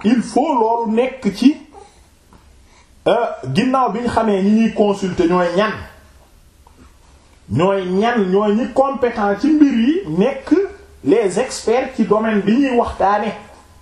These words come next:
Bi nga xam ne moom la njiit bi soxla xalaatu kenn ci administrés yi, wala ñenn.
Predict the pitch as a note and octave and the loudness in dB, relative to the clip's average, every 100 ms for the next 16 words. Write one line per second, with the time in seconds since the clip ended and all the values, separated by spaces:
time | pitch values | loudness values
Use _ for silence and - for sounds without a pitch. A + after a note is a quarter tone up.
0 | _ _ _ _ _ _ _ _ - _ | _ _ _ _ _ _ _ _ -20 _
1 | _ - F#2 A#2+ B3 C4 G#3 G#3 G3+ G3 | _ -16 -2 2 2 0 -2 0 0 0
2 | G#3+ G#3+ G#3 F#3+ G3 A3 E3+ F#3 E3+ A#3+ | 0 0 0 0 2 0 -2 -6 -2 -2
3 | B3 G3+ G3 - - - - _ - - | -2 0 -2 -2 -6 -20 -20 _ -20 -6
4 | G#3+ A#3+ A#3 G#3 - D#4 F#4 - - _ | -2 0 0 -2 0 -2 -2 -10 -20 _
5 | _ _ _ - G#3 B3+ A#3 G#3 G3+ A3 | _ _ _ -2 0 0 0 -2 0 0
6 | G#3+ G3+ F#3+ F3+ G3+ G#3 A3+ G#3+ - - | 2 2 0 0 0 2 2 2 -2 -8
7 | - _ _ - - - C3+ G3+ G#3+ F#3+ | -20 _ _ -20 -20 -4 0 2 0 0
8 | G3 B3 A3 | 0 0 -2